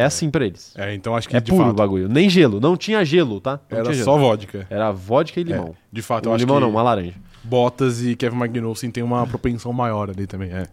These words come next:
Speaker 1: É verdade,
Speaker 2: É.
Speaker 1: é verdade. Mas tá aí, né? Pierre Gasly. Pierre Gasly, mantenha-se no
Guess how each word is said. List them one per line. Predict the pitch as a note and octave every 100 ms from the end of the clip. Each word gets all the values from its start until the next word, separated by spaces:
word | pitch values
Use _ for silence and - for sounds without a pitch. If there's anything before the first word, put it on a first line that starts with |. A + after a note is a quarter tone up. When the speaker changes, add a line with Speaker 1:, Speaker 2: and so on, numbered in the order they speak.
| _
Speaker 1:
É | G#2+
verdade, | G#2+ B2 F#2
Speaker 2:
É. | F#2 D#2+ _ -
Speaker 1:
é |
verdade. | G2 F2+ D#2+ - _ - - _ _ - -
Mas | A2 G#2
tá | -
aí, | C3 A#2
né? | G#2+ G#2 G#2 _
Pierre | G#2 G#2
Gasly. | G#2 G2 F#2 F#2
Pierre | - B2
Gasly, | C#3+ D#3+ F3+ D#3 F#2+ F2+ _
mantenha-se | A#2+ B2+ C#3 E3 - F#3+
no | F#3+ G3+